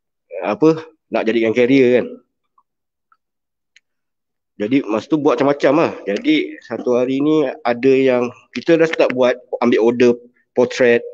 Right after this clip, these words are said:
Ah, orang nak order portrait kawan-kawan buat, kita buat. Tapi kita tak berani nak keluar. Kan? Nak keluar tak berani. Ah,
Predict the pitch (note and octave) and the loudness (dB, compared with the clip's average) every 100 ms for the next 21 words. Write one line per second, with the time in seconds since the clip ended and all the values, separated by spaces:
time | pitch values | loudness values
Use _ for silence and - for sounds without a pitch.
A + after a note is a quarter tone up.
0 | - _ _ _ _ _ _ - G2+ G#2 | -20 _ _ _ _ _ _ -10 -6 -4
1 | G#2+ G#2 G#2+ G#2+ - - _ _ G2 G#2 | -4 -4 -6 -8 -14 -20 _ _ -6 -2
2 | G#2+ G2+ G#2+ G#2+ A2 G#2 G2+ G#2 G#2+ A2 | -2 -2 -2 0 0 -2 -2 -2 0 0
3 | G#2+ G#2+ A2 G#2+ G#2+ G2+ G#2 G2+ G#2 _ | 0 -2 -4 -4 -6 -4 -4 -4 -6 _
4 | _ _ _ _ _ _ _ _ - _ | _ _ _ _ _ _ _ _ -20 _
5 | _ - A2 E3 F#3 F3+ - F3+ F3+ C#3+ | _ -2 0 2 4 4 2 0 2 2
6 | D#3 D3+ - D3 A#2 G2 F#2 G#2 - _ | 4 4 4 4 4 2 -2 -10 -20 _
7 | _ - - _ - G#2 G2 - _ _ | _ -20 -20 _ -6 -4 -4 -10 _ _
8 | _ - G#2+ A#2+ C#3 - A#2 A#2+ A2+ G#2 | _ -14 -10 -2 0 2 4 4 4 2
9 | G2+ - - _ - G#2 G#2+ G#2+ G#2 | -2 -10 -20 _ -6 -2 0 0 0